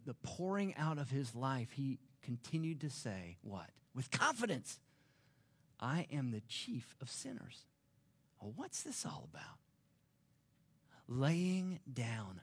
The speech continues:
our illusions about ourselves. Where do we get the freedom to lay down those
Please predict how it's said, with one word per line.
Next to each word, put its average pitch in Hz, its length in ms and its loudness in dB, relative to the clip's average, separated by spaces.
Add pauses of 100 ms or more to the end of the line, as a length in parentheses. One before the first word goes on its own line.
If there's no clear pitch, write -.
our 107 260 -6
illusions 101 840 -2 (580)
about 98 220 -6
ourselves. 87 500 -10 (880)
Where 240 80 2
do 269 60 2
we 262 80 4
get 277 100 4
the 226 80 0
freedom - 420 0
to 120 80 -2
lay 139 200 4
down 147 340 2 (320)
those 139 260 2